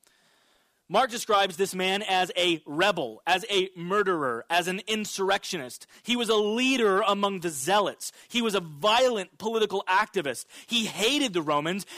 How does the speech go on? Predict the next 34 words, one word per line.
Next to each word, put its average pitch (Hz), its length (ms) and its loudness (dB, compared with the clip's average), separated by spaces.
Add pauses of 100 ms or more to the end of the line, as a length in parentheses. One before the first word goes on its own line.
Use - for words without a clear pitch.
and 208 160 0
he 233 140 0
had 233 120 2
been 233 120 0
involved 226 500 2
in 233 80 -6
an 233 160 -4
uprising. 190 580 2
We 190 100 -4
don't 233 140 0
exactly 185 380 0
know 175 220 0
historically 170 360 -6
what 143 240 -2
it 156 80 -6
was. 156 340 2 (220)
There 175 80 0
were 185 80 4
a 175 40 4
lot 175 260 4
of 185 80 -12
these 196 160 -8
little 185 200 0
uprisings 170 600 0
that 160 120 -8
took 170 200 -14
place. 165 320 -4 (360)
Mark 202 280 0
just 220 200 -6
calls 190 300 0
it 190 100 -2 (280)
the 175 340 -2
uprising. 123 680 -2 (240)
So 190 260 0